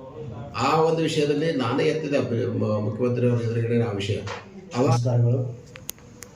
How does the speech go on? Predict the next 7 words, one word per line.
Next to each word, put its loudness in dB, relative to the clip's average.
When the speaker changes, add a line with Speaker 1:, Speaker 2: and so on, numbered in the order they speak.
Speaker 2:
ಈಗಾಗಲೇ 4
ದಿನಾಂಕ 0
ಎಂಟು 2
ಆರು 6
ಎರಡು 0
ಸಾವಿರದ 0
ಇಪ್ಪತ್ತೈದರಂದು 0